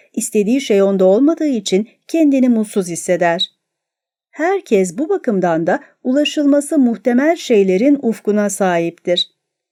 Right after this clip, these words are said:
İstekleri buraya kadar uzanır. Bu ufkun içinde yer alan herhangi bir nesne ulaşılabilir görünürse insan kendini mutlu, baş gösteren zorluklar görüşünü kapattığı zamansa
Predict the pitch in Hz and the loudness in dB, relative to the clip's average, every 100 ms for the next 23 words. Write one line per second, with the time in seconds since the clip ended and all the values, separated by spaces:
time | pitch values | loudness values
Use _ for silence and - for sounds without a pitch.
0 | _ _ _ 277 269 349 339 349 370 277 | _ _ _ -6 -4 -6 -4 -2 -2 -2
1 | 349 359 311 240 226 277 254 247 220 - | 0 0 0 0 0 0 0 0 0 -4
2 | _ _ - 311 370 302 - 294 285 - | _ _ -2 0 0 -2 0 2 2 0
3 | 202 196 185 220 214 190 190 185 190 262 | 0 4 4 4 2 2 0 0 0 2
4 | 320 269 208 170 160 240 320 - _ 254 | 0 0 0 -2 -2 -2 -2 -4 _ 0
5 | 269 277 254 277 247 269 311 202 196 208 | 2 2 2 2 2 0 0 2 2 4
6 | 269 359 - 175 247 _ - 294 294 339 | 2 0 -2 -2 -2 _ 0 2 2 0
7 | 349 339 226 208 190 247 240 196 190 175 | 0 0 -2 0 0 2 2 0 -4 -2
8 | 202 - _ - 233 262 240 196 202 202 | -2 -2 _ -4 -2 0 -2 0 0 2
9 | 247 233 196 196 190 202 202 190 180 190 | 0 2 2 0 0 0 0 0 -2 -2
10 | 220 220 185 196 190 190 349 415 269 190 | -2 -2 -2 -2 -4 -2 -2 0 0 0
11 | 160 - 320 | -2 -2 -4